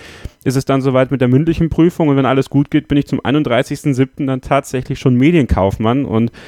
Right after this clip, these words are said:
ja, ihr habt diese Entwicklung ja hier mitverfolgt im Beat Yesterday Podcast und das wird immer weitergehen. Ich werde euch auf dem Laufenden halten. Ich hab Bock drauf. Ich möchte das abschließen. Ich möchte es für mich abschließen. Ich möchte es aber auch für meine Eltern abschließen irgendwie, weil die mich auch immer unterstützt haben,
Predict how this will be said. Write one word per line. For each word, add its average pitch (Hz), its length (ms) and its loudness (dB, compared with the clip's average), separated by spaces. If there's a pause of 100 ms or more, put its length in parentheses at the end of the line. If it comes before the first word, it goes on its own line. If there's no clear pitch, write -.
(320)
ja, 131 100 2
ihr 135 140 0
habt 139 140 -2
diese 151 160 2
Entwicklung 147 360 0
ja 139 120 2
hier 127 180 2
mitverfolgt 160 640 0
im 156 80 -2
Beat 156 200 -6
Yesterday 165 280 0
Podcast 175 680 -2
und 131 200 -6
das 139 160 -4
wird 135 100 0
immer 131 220 0
weitergehen. 151 480 0
Ich 143 120 -2
werde 123 180 0
euch 123 60 0
auf 120 60 0
dem 123 140 -2
Laufenden 117 400 0
halten. 143 240 0
Ich 131 100 -8
hab 131 140 -2
Bock - 180 -4
drauf. 147 320 0
Ich - 160 -12
möchte 135 240 -2
das 123 160 0
abschließen. - 580 -6
Ich 139 100 -2
möchte 139 200 -2
es 127 80 -10
für 139 100 -4
mich 143 300 0
abschließen. 170 500 -8
Ich 160 80 -6
möchte 131 220 0
es - 160 -18 (540)
aber 123 160 2
auch 120 120 -2
für - 80 -2
meine 143 200 0
Eltern 151 300 -2
abschließen 156 540 -8
irgendwie, 160 440 -2
weil 139 360 2
die 131 100 0
mich 135 220 0
auch 107 180 -2
immer 147 220 0
unterstützt 143 560 -4
haben, 147 340 2